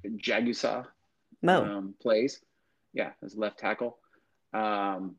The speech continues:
Speaker 1: we'll see how that goes. He, I mean, he is a top, top recruit from last year. So, you know, at some point, so was Joe Alt, <laughs> you know, so we'll see. Um, I don't know. Interesting. I'm interested. I'm actually very excited for the, the game coming up, but,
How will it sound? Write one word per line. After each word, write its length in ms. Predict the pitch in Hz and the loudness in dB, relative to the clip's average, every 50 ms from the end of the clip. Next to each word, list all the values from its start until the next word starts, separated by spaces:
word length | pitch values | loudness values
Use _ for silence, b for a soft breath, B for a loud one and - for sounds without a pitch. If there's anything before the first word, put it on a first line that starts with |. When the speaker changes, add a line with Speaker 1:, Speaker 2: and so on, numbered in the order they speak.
| - - _ _ | -18 -20 _ _
Speaker 1:
we'll 120 | - 123 110 | -4 -4 -2
see 180 | - - 113 | 0 -2 0
how 100 | 101 104 98 | 0 0 0
that 180 | 107 117 113 | 0 0 2
goes. 340 | 131 135 135 139 165 160 - | 4 4 4 4 2 0 -2
He, 180 | - 113 104 - | -4 -6 -4 -4
I 60 | 104 | -4
mean, 140 | 104 98 104 | -4 -2 -2
he 40 | |
is 140 | 113 110 117 | -4 -4 -4
a 80 | 107 - - | -6 -10 -12
top, 320 | - - - 90 - - - _ _ _ _ _ _ _ _ _ _ _ - - - | -10 -6 -4 -4 -4 -4 -8 _ _ _ _ _ _ _ _ _ _ _ -20 -20 -10
top 260 | - 123 98 - - | -6 -4 -4 -4 -4
recruit 400 | 107 107 - - 139 135 123 - | -6 -8 -2 0 2 2 2 0
from 140 | - 117 110 | -4 -6 -4
last 200 | 107 107 104 - | -4 -4 0 2
year. 180 | 143 123 104 90 | 4 4 4 2
So, 360 | - 98 95 95 92 - - - - - | 0 -2 -2 -2 -4 -6 -10 -14 -14 -8
you 120 | - 127 107 | -6 -4 -4
know, 180 | 92 95 98 - - | -4 -6 -8 -10 -10
at 100 | 110 - | -10 -6
some 140 | - 123 123 | -4 -4 -2
point, 280 | - 117 110 107 - - _ - - - _ - 98 - | -2 -4 -4 -6 -6 -10 _ -20 -20 -20 _ -16 -16 -14
so 180 | - - - 117 | -8 -4 -2 -2
was 120 | 110 101 | -2 -2
Joe 240 | 95 98 113 110 127 | -2 -2 0 2 4
Alt, 240 | 135 113 - - - | 4 4 2 0 -4
<laughs> 20 | _ | _
you 180 | 120 120 123 | -6 -2 4
know, 180 | - 208 170 - | 4 6 6 6
so 320 | 160 - - 139 123 110 B B B B B B B B - - | 4 4 4 4 4 4 B B B B B B B B -6 -2
we'll 240 | - 127 131 139 131 | 0 4 4 4 4
see. 340 | - - 151 127 95 92 - _ _ _ _ _ _ _ _ - | 4 4 4 4 4 2 -2 _ _ _ _ _ _ _ _ -6
Um, 500 | 95 92 95 95 95 92 92 95 98 98 - _ _ _ _ _ _ _ _ _ _ _ - | -6 -4 -2 -2 -2 -2 -4 -6 -8 -10 -14 _ _ _ _ _ _ _ _ _ _ _ -2
I 60 | 156 | -2
don't 120 | 208 240 - | -2 -2 -4
know. 40 | - _ _ - - | -8 _ _ -8 -4
Interesting. 320 | 135 139 151 135 131 110 110 | -4 -4 -2 -2 0 0 2
I'm 120 | 123 147 | 2 2
interested. 500 | 165 180 185 170 170 147 123 117 110 - | 2 2 2 2 2 2 2 2 -2 -2
I'm 240 | - - 139 151 147 | 0 4 4 4 6
actually 300 | - 156 185 170 - 139 | 6 6 4 6 6 6
very 140 | 127 127 120 | 6 6 4
excited 360 | 104 - 123 110 101 101 95 | 4 2 2 2 2 0 -4
for 80 | - 104 | -6 -8
the, 100 | 90 95 | -8 -8
the 160 | - - 110 | -6 -6 -6
game 320 | 101 95 110 104 98 95 98 | -4 -2 0 0 0 -2 -4
coming 200 | - 107 98 95 | -4 -4 -4 -4
up, 120 | 87 85 | -4 -2
but, 80 | 110 | -4